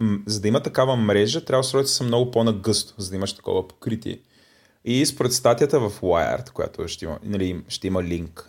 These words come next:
и тя се казва „What is five G and when do I get it?“ А, според нея, а, нали, вместо да виждаме такива колони с някакви огромни антени,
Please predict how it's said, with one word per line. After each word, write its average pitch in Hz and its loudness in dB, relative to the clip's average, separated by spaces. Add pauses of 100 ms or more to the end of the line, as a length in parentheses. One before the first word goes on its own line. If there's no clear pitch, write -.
и 85 -10
тя 90 0
се - 0
казва 82 0
„What 110 2
is 143 -2
five 113 2
G 110 -2
and 101 0
when 101 0
do 95 0
I 87 0
get 95 2
it?“ - -16 (640)
А, 98 4 (400)
според 101 -2
нея, 131 2 (100)
а, 104 -6 (600)
нали, 107 -2
вместо 110 0
да 131 2
виждаме 127 0
такива 117 2 (200)
колони 107 2
с 95 0 (240)
някакви 95 -4
огромни 101 0
антени, 104 -2